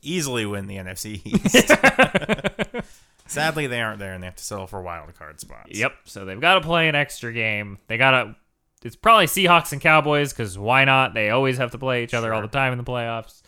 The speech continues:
Speaker 1: Sure, run it back.
Speaker 2: And Saints and Vikings?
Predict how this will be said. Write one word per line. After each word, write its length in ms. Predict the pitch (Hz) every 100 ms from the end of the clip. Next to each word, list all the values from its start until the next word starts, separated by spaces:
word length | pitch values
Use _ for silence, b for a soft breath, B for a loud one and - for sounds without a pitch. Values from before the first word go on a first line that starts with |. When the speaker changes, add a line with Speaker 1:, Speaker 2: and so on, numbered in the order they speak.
| -
Speaker 1:
Sure, 200 | 90 110
run 140 | 95
it 40 | 127 139 139
back. 100 | 127
Speaker 2:
And 340 | 135 131 - - _ _ _ _ _ _ _ _ _
Saints 380 | - - 123 139
and 120 | 127
Vikings? 760 | 107 139 160 359 415 339 -